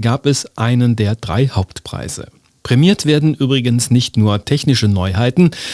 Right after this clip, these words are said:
Der Seifritz-Preis zeichnet auch innovative Geschäftsmodelle aus, wegweisende Strategien oder effiziente Organisationsstrukturen. Einen Sonderpreis gibt es jetzt erstmals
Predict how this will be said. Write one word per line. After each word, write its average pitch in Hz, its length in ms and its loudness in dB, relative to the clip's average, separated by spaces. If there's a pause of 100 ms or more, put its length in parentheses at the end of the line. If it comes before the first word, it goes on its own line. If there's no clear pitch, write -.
(240)
Der 139 100 2
Seifritz-Preis 147 840 -2
zeichnet 123 500 -2
auch 123 300 -2
innovative 135 640 2
Geschäftsmodelle 139 840 0
aus, 82 460 -6
wegweisende 147 640 0
Strategien 131 720 0 (340)
oder 147 480 2
effiziente 120 760 -2
Organisationsstrukturen. 101 1300 -2 (300)
Einen 131 400 4
Sonderpreis 170 600 0
gibt 160 200 -10
es 151 100 -4
jetzt 101 300 -4
erstmals 151 640 2